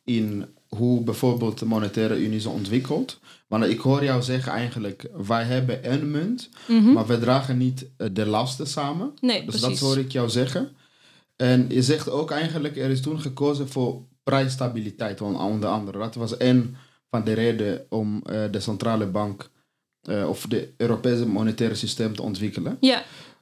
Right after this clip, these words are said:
Speaker 1: Ehm, en dit doet mij denken aan een, ja, toch wel een constante spanningsveld dat wij ontdekken in deze serie. Is dat je aan de ene kant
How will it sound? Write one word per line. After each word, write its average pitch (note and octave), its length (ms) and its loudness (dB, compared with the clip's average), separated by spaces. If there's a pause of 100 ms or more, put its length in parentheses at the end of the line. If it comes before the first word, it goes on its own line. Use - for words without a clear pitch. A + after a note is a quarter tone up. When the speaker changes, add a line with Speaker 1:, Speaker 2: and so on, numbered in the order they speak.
(120)
Speaker 1:
Ehm, B2 260 4 (380)
en B2+ 160 2
dit B2 340 -2
doet C#3 180 0
mij D3+ 240 0
denken D#3+ 360 0
aan C3+ 120 2
een, C3 220 2 (260)
ja, C#3+ 320 0
toch E3+ 140 -2
wel E3+ 120 0
een C3 120 0
constante D#3+ 520 -2
spanningsveld B2+ 840 0
dat A2+ 160 -4
wij A#2 260 -2
ontdekken B2 460 -4
in A2 60 -4
deze A2+ 240 -4
serie. D3+ 600 -2 (440)
Is G#2 80 -2
dat A#2+ 120 2
je C#3 60 0
aan B2+ 80 2
de D3 160 0
ene D#3 180 0
kant C3+ 440 -2